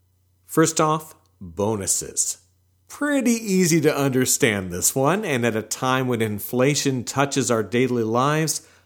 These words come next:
a little extra cash is appreciated. It's easy to understand the impact of a financial gift.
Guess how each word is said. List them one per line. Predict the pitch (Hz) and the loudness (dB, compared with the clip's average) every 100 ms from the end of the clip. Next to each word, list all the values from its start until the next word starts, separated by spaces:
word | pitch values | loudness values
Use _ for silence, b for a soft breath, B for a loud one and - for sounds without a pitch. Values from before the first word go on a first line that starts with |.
| b b | b b
a | 85 | -2
little | 113 180 196 | 2 2 2
extra | 190 - 220 | 0 -2 -8
cash | - - 233 170 127 127 - | -10 -4 0 2 0 -2 -6
is | - 123 | -4 -2
appreciated. | - - 185 180 - 110 92 76 - - _ _ _ - | -2 -2 0 2 2 -2 -2 -6 -12 -20 _ _ _ 0
It's | 139 143 | 2 2
easy | 202 180 190 | 2 2 2
to | 170 143 | 0 0
understand | 143 139 139 139 131 117 | 2 2 0 0 0 0
the | 117 135 | 0 0
impact | 147 135 131 131 - | -2 -4 -4 -6 -6
of | 127 | -2
a | 120 113 | 0 -2
financial | - 113 110 104 - 95 | -2 -4 -2 -2 -2 -4
gift. | - 92 80 - - | -6 -8 -8 -12 -18